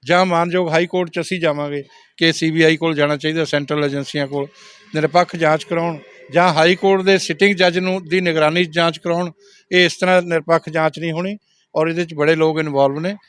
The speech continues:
ਔਰ ਇਹ ਧੱਕਾ ਤੇ ਧੋਖਾ ਜਿੱਦਾਂ ਪੰਜਾਬ ਦੇ ਲੋਕਾਂ ਨਾਲ ਕਰ ਰਹੇ ਆ, ਉਸ ਜ਼ੁਲਮ ਦੇ ਖਿਲਾਫ ਅਸੀਂ ਆਵਾਜ਼ ਉਠਾਵਾਂਗੇ, ਅਸੀਂ ਤਾਂ ਸੰਘਰਸ਼ ਕਰਾਂਗੇ ਹੀ।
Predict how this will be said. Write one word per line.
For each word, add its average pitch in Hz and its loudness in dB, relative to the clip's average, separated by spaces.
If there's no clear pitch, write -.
ਔਰ 156 0
ਇਹ 165 4
ਧੱਕਾ 160 0
ਤੇ 180 -6
ਧੋਖਾ 165 -2
ਜਿੱਦਾਂ 175 0
ਪੰਜਾਬ 165 2
ਦੇ 165 -2
ਲੋਕਾਂ 156 -2
ਨਾਲ 156 0
ਕਰ 147 0
ਰਹੇ 156 0
ਆ, 123 -2
ਉਸ 165 -2
ਜ਼ੁਲਮ 175 0
ਦੇ 196 2
ਖਿਲਾਫ 170 2
ਅਸੀਂ 170 -2
ਆਵਾਜ਼ 143 2
ਉਠਾਵਾਂਗੇ, 180 0
ਅਸੀਂ 180 -6
ਤਾਂ 185 2
ਸੰਘਰਸ਼ 175 -2
ਕਰਾਂਗੇ 180 2
ਹੀ। 123 -8